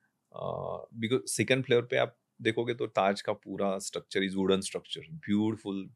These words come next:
paint-, paintings and everything। तो वहाँ से फिर हमने सीसीटीवी में देखा कि three terrorists were in the lobby of sixth floor in south wing, और उन्होंने पांच लोगों को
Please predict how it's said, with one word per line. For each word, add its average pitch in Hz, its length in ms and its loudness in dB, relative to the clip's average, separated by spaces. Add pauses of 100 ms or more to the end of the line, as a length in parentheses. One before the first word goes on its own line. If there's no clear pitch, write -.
(300)
paint-, 90 260 -4
paintings 92 640 -2
and 87 100 -12
everything। 95 460 -12 (920)
तो 143 140 4
वहाँ 135 360 4
से 196 380 2
फिर 180 260 4
हमने 165 200 0
सीसीटीवी 147 500 -2
में 143 160 0
देखा 120 320 0
कि 156 540 -6 (1080)
three 185 340 -2 (300)
terrorists 120 520 4
were 113 160 4
in 113 160 -6
the 110 320 2 (140)
lobby 101 320 2
of 117 280 -2 (160)
sixth - 340 -8
floor 104 240 0 (920)
in 117 180 4
south 98 260 8
wing, 101 180 -6 (800)
और 113 140 0
उन्होंने 131 280 -2
पांच 110 440 0
लोगों 104 300 0
को 117 200 -4